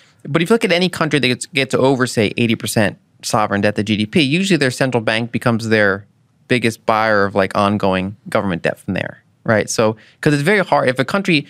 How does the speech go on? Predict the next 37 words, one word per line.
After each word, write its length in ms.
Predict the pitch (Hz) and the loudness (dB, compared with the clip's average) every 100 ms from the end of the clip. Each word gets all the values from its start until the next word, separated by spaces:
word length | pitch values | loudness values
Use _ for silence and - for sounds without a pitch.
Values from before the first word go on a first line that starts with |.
| - _ - | -16 _ -2
you 80 | |
know, 80 | 147 135 | -2 0
if 20 | |
Japan 360 | - 170 196 | -2 0 2
has 160 | 185 135 | 2 0
two 120 | - | 0
hundred 140 | 147 - | -2 0
fifty 180 | 120 - | -4 -2
percent 240 | 131 113 - _ | 0 -2 -2 _
sovereign 360 | - 135 120 110 | -2 0 0 0
debt 140 | 110 | 0
to 80 | 113 | -2
G 60 | 110 104 | -2 -4
D 40 | |
P, 480 | 104 170 131 - 120 _ | -2 0 2 0 -6 _
which 120 | 117 - | -6 0
they 80 | 98 98 147 | 0 2 2
do, 260 | 110 104 - _ _ _ - | 2 -2 -6 _ _ _ -6
it's 100 | 147 - | -4 0
hard 120 | 214 | 0
to 40 | 208 - | 0 0
find 140 | 160 117 117 | 0 0 0
balance 260 | 127 123 | 2 0
space, 480 | - - 107 101 - - - | -2 -2 -2 -2 -10 -10 -2
balance 260 | 131 147 131 | 0 0 -2
sheet 140 | - | -6
space 320 | - - 117 - | -4 0 -2 -2
for 80 | 98 | 0
that. 160 | 90 - - | 0 0 -4
Actual, 340 | 135 - 127 123 - - | -4 0 0 0 -8 0
who 80 | 170 | 2
wants 220 | 180 170 | 2 0
to 60 | 123 | -2
buy 280 | 120 123 123 | 0 2 2
all 160 | 110 107 | 2 2
that 200 | 95 92 113 101 | 0 -2 -4 -2
debt? 260 | 87 - | -2 -4